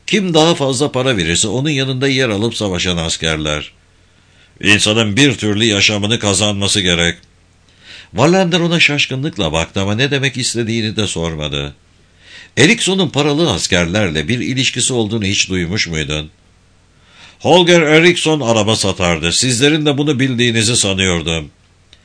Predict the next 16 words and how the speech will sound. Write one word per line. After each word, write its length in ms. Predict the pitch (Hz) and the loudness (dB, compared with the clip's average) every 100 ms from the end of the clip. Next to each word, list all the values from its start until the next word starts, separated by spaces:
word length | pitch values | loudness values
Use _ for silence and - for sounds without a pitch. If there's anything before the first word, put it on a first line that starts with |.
| - - - - | -20 -20 -12 -6
"Ama 200 | 90 131 | 0 2
şiir 380 | - 107 127 | 2 2 0
de 80 | 87 | -2
yazar 420 | 71 67 85 85 | -4 -4 -4 -4
ve 120 | 90 98 | -4 -4
kuşlarla 560 | 123 - 127 143 131 | -4 -2 -2 -2 -2
da 60 | 131 | -2
yakından 460 | 110 101 113 113 | -2 -2 -2 0
ilgilenirdi." 760 | 123 101 98 98 98 131 90 90 | 0 -2 -2 -2 -2 -2 -4 -2
dedi 180 | 85 85 | -2 -2
Wallander, 600 | 80 82 78 78 73 82 | -2 -2 -2 -4 -4 -2
sinirlendiğini 880 | - 113 123 117 120 107 117 117 | -2 -2 -2 -2 -2 -2 -2 -2
bu 80 | 123 | -4
kez 280 | 113 113 87 | -4 -4 -4
gizlemeye 480 | 90 90 90 90 90 | -4 -2 -2 -2 -2
çalışmadan. 720 | 82 78 85 78 73 71 | -2 -2 -2 -4 -4 -6